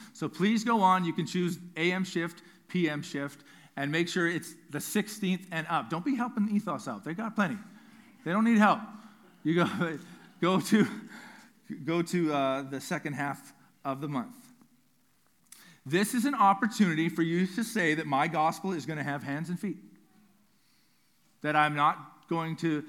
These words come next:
simply vocalize it. I'm going to physically express my love for those whom Jesus loves, that my heart will break for those whom Jesus' heart breaks.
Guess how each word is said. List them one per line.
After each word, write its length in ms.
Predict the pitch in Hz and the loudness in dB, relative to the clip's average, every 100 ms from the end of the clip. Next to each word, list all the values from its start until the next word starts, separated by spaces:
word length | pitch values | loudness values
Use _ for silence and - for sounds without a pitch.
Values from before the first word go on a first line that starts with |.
| - | -14
simply 420 | - - 175 180 151 | -8 -2 -2 2 0
vocalize 720 | 127 165 175 202 160 151 165 | 2 0 0 -2 -2 -2 -2
it. 80 | 165 | -4
I'm 220 | 147 143 | -4 -2
going 180 | 143 143 | -4 -4
to 100 | 143 | -6
physically 640 | - 170 190 196 190 185 | -4 -2 -2 -2 -2 -2
express 680 | 160 - - 156 170 170 - - - - | -8 -10 -8 -4 -4 -4 -14 -20 -20 -6
my 500 | 143 151 165 180 185 - - - | 2 4 4 2 -4 -12 -20 -20
love 560 | - 147 165 156 143 139 - - | -8 2 6 6 2 -4 -14 -20
for 260 | - 151 143 | -6 -2 -2
those 540 | 120 143 147 160 156 - | 0 0 2 0 -4 -8
whom 260 | 156 151 | -6 -6
Jesus 560 | 131 135 135 139 135 - - | -4 -2 -2 -2 -6 -10 -12
loves, 340 | 135 123 123 127 - - - - | -6 -6 -6 -12 -14 -16 -14 -6
that 140 | 143 | -4
my 200 | 139 143 | 2 2
heart 240 | 151 190 190 | 2 -2 -2
will 120 | 190 | -4
break 380 | 147 143 139 139 - - | -2 -4 -4 -8 -14 -20
for 140 | - 147 | -8 -6
those 340 | 135 135 139 | -4 -6 -8
whom 360 | 143 131 135 123 - - | -8 -8 -8 -12 -18 -8
Jesus' 340 | 156 143 135 | -8 -6 -12
heart 240 | 131 120 117 - _ - | -10 -12 -12 -20 _ -12
breaks. 460 | 120 104 - - | -10 -10 -20 -20